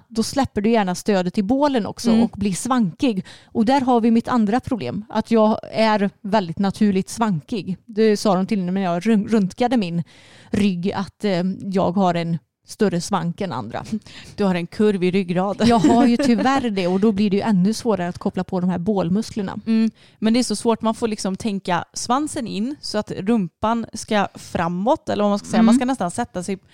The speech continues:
Speaker 2: så långt, eller så nära svanskotan i sadeln som, sadeln som möjligt.
Speaker 1: Mm.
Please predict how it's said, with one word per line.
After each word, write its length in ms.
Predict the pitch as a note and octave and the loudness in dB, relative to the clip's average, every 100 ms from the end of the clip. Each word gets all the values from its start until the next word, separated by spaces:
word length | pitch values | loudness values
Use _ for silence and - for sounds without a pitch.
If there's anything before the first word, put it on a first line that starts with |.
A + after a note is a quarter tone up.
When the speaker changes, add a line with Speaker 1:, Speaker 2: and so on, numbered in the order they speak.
| - _ _ _ - | -20 _ _ _ -8
Speaker 2:
så 200 | - A3+ | -2 2
långt, 400 | G#3+ G3+ F#3 - | 2 0 -2 -6
eller 260 | - A3+ A#3 | -2 -2 0
så 120 | A#3+ | 0
nära 260 | A#3+ F#3 | 0 0
svanskotan 720 | G3 C4 G#3+ - A#3 A#3+ B3+ B3+ | -4 -4 -4 -4 -4 -4 -4 -4
i 20 | |
sadeln 280 | A3+ F3 F3+ | -4 -4 -4
som, 160 | F#3+ - - | -6 -8 -14
sadeln 380 | - G#3 E3 E3+ | -4 -4 -4 -4
som 140 | F#3+ | -4
möjligt. 280 | F#3 - A3 | -4 -2 2
Speaker 1:
Mm. 260 | A3+ A3 | 4 4